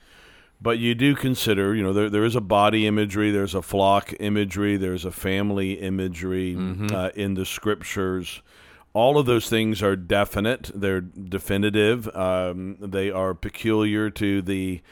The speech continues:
Speaker 1: to the building, to the flock, to the shepherd, to the family. And so that you know, you know, you know who's in your family, who's out of your family.
Speaker 2: Yeah, right, right.
Speaker 1: Uh, Paul, in, uh, describing, you know, the care of widows, talks about a role.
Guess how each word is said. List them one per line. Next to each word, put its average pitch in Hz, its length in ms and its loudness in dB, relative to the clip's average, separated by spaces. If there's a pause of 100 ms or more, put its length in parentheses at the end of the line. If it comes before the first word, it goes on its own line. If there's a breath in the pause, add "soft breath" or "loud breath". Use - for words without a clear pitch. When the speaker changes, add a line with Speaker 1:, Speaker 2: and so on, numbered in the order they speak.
(140 soft breath)
Speaker 1:
to 120 120 0
the 107 120 0
building, 107 580 2
to 101 100 -4
the 98 120 -4
flock, 101 500 2
to 98 120 -4
the 95 100 -4
shepherd, 95 560 -2
to 104 100 -8
the 92 220 -6
family. 98 720 -4 (480 loud breath)
And 104 100 -4
so 113 160 4
that 113 180 2
you 110 200 2
know, 110 500 4
you 135 140 0
know, 107 80 0
you 117 220 -2
know 107 240 2
who's 107 260 -2
in 110 200 -2
your 98 120 0
family, 98 560 -2
who's 98 220 -2
out 101 180 2
of 98 100 -2
your 90 120 -4
family. 92 300 0
Speaker 2:
Yeah, 87 240 2
right, 98 280 2 (160)
right. 101 180 -4
Speaker 1:
Uh, 113 260 4
Paul, 135 600 4
in, 110 480 -2
uh, 101 280 -2 (140)
describing, 104 1000 0
you 123 100 -2
know, 101 60 0
the 98 100 -2
care 110 600 2
of 101 240 -2
widows, 117 640 4
talks 101 340 -2
about 104 320 4
a 101 80 4
role. 101 760 0